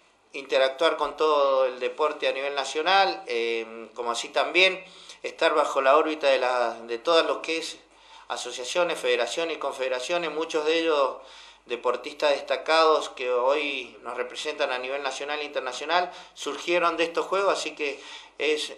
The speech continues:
es muy bueno que lo aprovechen. La etapa, estamos en una, en la etapa, lo que es etapa de inscripción, que es todo el mes de mayo.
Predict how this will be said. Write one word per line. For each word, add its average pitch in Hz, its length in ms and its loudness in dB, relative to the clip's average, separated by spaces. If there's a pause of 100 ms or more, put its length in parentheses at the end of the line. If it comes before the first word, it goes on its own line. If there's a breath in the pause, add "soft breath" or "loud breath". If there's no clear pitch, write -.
es 147 120 -4
muy 156 120 -2
bueno 151 280 0
que 135 80 -4
lo 131 100 2
aprovechen. 117 520 -2 (120)
La 131 60 8
etapa, 185 380 6
estamos 175 480 2
en 160 120 -4
una, 160 520 6
en 131 140 0
la 135 80 6
etapa, 180 320 4
lo 147 160 2
que 160 280 4
es 143 60 -2
etapa 165 260 2
de 151 60 2
inscripción, 214 460 -2
que 165 100 0
es 156 120 -2
todo 165 120 4
el 156 60 2
mes 156 160 -6
de 156 100 0
mayo. 254 460 8